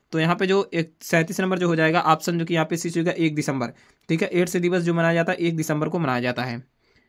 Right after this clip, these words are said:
विश्व स्वास्थ्य दिवस अगर पूछ लिया जाए कब मनाते हैं, तो सात अप्रैल को मनाया जाता है, ठीक है। यहाँ पे ध्यान दीजिएगा आप सभी लोग।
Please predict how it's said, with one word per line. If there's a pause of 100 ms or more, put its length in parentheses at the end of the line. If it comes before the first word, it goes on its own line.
(200)
विश्व
स्वास्थ्य
दिवस
अगर
पूछ
लिया
जाए
कब
मनाते
हैं,
तो
सात
अप्रैल
को
मनाया
जाता
है,
ठीक
है।
यहाँ
पे
ध्यान
दीजिएगा
आप
सभी
लोग।